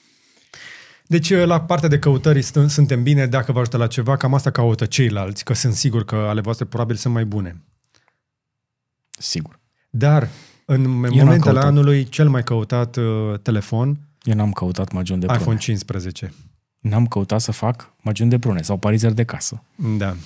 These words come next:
Speaker 2: Pe de altă parte, au fost foarte multe știri în care, uh, s-a arătat ce,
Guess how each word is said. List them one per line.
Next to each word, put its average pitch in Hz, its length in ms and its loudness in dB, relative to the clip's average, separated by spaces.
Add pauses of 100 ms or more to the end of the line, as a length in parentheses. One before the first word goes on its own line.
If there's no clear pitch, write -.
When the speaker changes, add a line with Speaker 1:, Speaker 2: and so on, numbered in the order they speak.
(340)
Speaker 2:
Pe - 100 0
de 117 60 2
altă 139 160 2
parte, 139 180 0
au 143 60 2
fost 127 220 0
foarte - 240 -2
multe 110 220 2
știri 110 280 0
în 104 60 0
care, 101 460 0
uh, 107 160 -4
s-a 101 160 -2
arătat 98 300 -2
ce, 98 680 -2